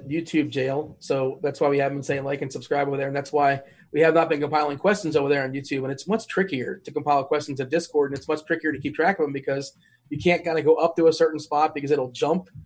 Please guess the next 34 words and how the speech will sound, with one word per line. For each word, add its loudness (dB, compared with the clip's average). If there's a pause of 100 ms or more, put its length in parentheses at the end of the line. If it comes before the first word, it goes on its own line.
(240)
Just -10
kinda 2
like, -4
I, 0
I 8
wanna 8
ask 6
some -2
questions 0
here 2
in -2
the -6
chat. 2
If -4
you -2
guys 0
start 0
loading 2
them 0
up, -6
feel 0
free -2
to 0
fire 0
away. 0 (440)
I 2
think 4
we're 4
getting 6
trolled 6
here, 6
uh, 2 (220)
by 4
our 0